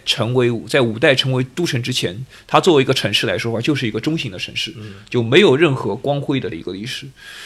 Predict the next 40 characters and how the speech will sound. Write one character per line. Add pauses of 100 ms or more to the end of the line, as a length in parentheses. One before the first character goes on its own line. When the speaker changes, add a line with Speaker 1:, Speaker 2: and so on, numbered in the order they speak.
(140)
Speaker 1:
所
以
一
直
到
宋
太
祖
赵
匡
胤 (540)
在
开
封
做
皇
帝
的 (440)
时
候， (120)
他 (400)
晚
年
还
念
念
不
忘， (100)
想
把
首
都
从
开
封
迁
到
洛
阳
去，